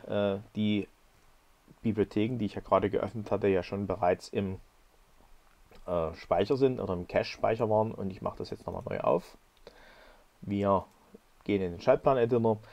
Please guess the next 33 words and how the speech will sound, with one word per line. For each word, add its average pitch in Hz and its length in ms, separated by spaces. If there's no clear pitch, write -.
und 110 200
ich 101 100
sage 107 260
jetzt 98 280
mal 95 260
mit 92 160
der 90 140
Taste - 340
A, 127 240
das 120 160
ist 107 180
der 104 80
gleiche 104 600
Shortcut - 880
für - 160
hier 107 380
Symbole 104 600
auswählen. 175 560
Wenn 104 100
ich 95 60
hier 107 100
im 95 480
Moment 101 360
drauf 107 240
bleibe, 113 300
sehen 104 200
wir 104 60
auch 101 120
Symbol 104 400
hinzufügen, 110 720
A 113 240
in 101 140
Klammern. 165 360